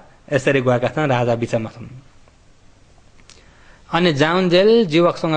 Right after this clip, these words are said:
कुराकानी गर्दै गएका छन्, राजालाई ढुक्कै छ।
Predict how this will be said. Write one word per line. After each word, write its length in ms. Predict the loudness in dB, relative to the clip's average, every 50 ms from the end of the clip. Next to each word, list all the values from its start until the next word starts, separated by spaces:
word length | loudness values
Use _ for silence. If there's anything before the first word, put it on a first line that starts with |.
| 0 0
कुराकानी 460 | 2 0 0 0 0 -2 -2 0 0
गर्दै 420 | 0 0 0 0 0 0 0 0
गएका 280 | 2 0 0 0 0 -2
छन्, 200 | -2 -2 -4 -4 -6 -10 -14 _ -20 _ _ _ _ _ _ _ _ _ -20 _ -12 -4 -2
राजालाई 460 | 0 0 0 2 2 2 2 2 2
ढुक्कै 320 | 0 0 0 2 0 2
छ। 80 | 0